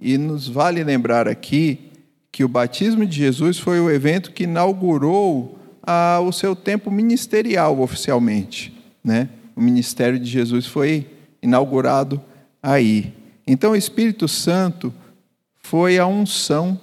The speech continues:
de Deus pra tarefa que Jesus tinha à sua frente. Vale notar que, como discípulos de Cristo,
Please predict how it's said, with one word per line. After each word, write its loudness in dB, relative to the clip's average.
de -10
Deus -2
pra -4
tarefa -2
que -8
Jesus 0
tinha 0
à -4
sua 2
frente. -2
Vale 0
notar 0
que, -4
como 0
discípulos 0
de -2
Cristo, -4